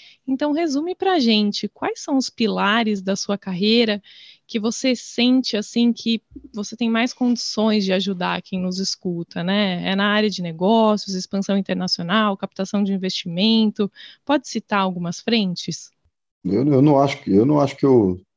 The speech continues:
Speaker 2: sou bom em nada disso, mas eu passei por tudo isso como empreendedor, né? Então, captação de recursos, tanto com, com venture capital como com private equities,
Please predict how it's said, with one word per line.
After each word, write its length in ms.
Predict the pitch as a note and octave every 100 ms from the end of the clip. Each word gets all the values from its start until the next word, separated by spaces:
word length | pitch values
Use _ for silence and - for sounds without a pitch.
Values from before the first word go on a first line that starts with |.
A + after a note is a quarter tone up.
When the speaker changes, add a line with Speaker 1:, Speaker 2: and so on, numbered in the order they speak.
| _
Speaker 2:
sou 260 | - A2+ F#2+
bom 240 | G2 A2+
em 60 | A2
nada 340 | G#2+ B2 A2+
disso, 360 | F#2+ A2+ - F#2+
mas 240 | F#2+ F#2
eu 420 | A2 B2+ B2 A#2+ _ _ _ _ _ _ _
passei 420 | A#2+ B2 - C3+
por 200 | D#3 E3
tudo 300 | - C#3 C3
isso 160 | A2+ B2+
como 220 | - G2+
empreendedor, 640 | F#2+ G2+ G2+ G2 F#2 F#2+
né? 120 | F#2 F#2+
Então, 480 | G2 G#2 B2 A#2+ -
captação 500 | A2+ - A2 - A2+
de 120 | G#2+
recursos, 600 | G#2 G2+ - A#2+ A#2 F#2+
tanto 340 | - A#2+ A#2+ -
com, 360 | G#2+ G2+ F#2+ F#2+ _
com 160 | G#2+
venture 340 | F#2 G#2 - F#2+
capital 460 | - G#2+ - G2 -
como 200 | - A2
com 180 | - G2+
private 400 | F#2+ G2 F#2+ F#2+
equities, 600 | G#2 G#2+ _ - G#2 -